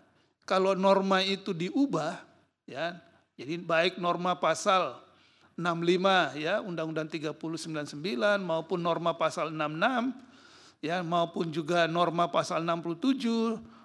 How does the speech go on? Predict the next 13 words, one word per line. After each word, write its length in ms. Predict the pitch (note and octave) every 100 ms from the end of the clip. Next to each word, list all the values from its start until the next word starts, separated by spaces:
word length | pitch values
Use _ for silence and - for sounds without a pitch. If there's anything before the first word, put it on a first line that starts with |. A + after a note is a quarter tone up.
| _
norma 400 | F3 E3 F3 E3+
pasal 320 | F3 D#3 E3
enam 240 | E3 E3 E3+
delapan, 640 | A#3 A#3+ G#3+ G#3 G#3+ A3 - _ _ _
kalau 400 | - G#3 G#3+ G#3
itu 240 | G#3 G3+ G3+
Anda 240 | F#3 F#3 F#3
minta 480 | F#3 F#3 F#3 F3 - - _ _ _ _
dinyatakan 560 | - E3+ E3+ E3+ E3 E3
inkonstitusional, 1300 | E3 E3 D3+ C3+ C#3+ D3 - D3+ A3 A#3+ A#3+ B3 - - _ _ _ _ -
ya, 320 | C3 D#3+ A3 - -
karena 320 | D#3+ D#3
ada 80 | E3+